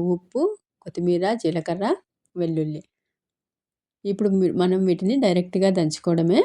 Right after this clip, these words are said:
ఇన్‌స్టంట్‌గా అప్పటికప్పుడు చేసుకోవచ్చు. పచ్చిమిర్చి వేసేసుకొని వీటిని మనం కచ్చా పచ్చాగా దంచుకోవాలి. అలాగే ఇందులోకి ఉప్పు, జీలకర్ర, జీలకర్ర కూడా వేసేసుకోవాలి.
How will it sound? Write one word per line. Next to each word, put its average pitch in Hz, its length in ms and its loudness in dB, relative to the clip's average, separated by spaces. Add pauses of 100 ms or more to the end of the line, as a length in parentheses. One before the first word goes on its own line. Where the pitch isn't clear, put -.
(280)
ఇన్‌స్టంట్‌గా 180 680 0
అప్పటికప్పుడు 180 580 -2
చేసుకోవచ్చు. 160 680 0 (280)
పచ్చిమిర్చి 165 540 -4
వేసేసుకొని 165 640 -2 (420)
వీటిని 196 300 -2
మనం 185 280 -2
కచ్చా 185 300 -2
పచ్చాగా 165 420 -2
దంచుకోవాలి. 165 720 -2 (320)
అలాగే 170 340 -2
ఇందులోకి 175 460 0 (340)
ఉప్పు, 180 340 -4 (2500)
జీలకర్ర, 165 520 -2 (360)
జీలకర్ర 175 420 0
కూడా 190 200 -2
వేసేసుకోవాలి. 170 800 -2